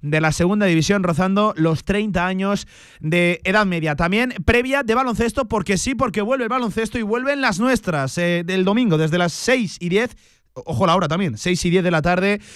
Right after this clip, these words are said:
en Fontallao ante Girona. Arranca un mes de febrero, bueno, trepidante para las de Carlos Cantero,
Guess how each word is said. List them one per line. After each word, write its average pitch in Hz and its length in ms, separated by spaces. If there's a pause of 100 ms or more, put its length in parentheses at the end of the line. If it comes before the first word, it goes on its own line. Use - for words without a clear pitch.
(180)
en 160 160
Fontallao 190 640
ante 220 440
Girona. 196 600
Arranca 202 720
un 202 160
mes 214 160
de 220 100
febrero, 208 380
bueno, 196 180
trepidante 175 640
para 160 180
las 165 140
de 165 100
Carlos 202 300
Cantero, 196 500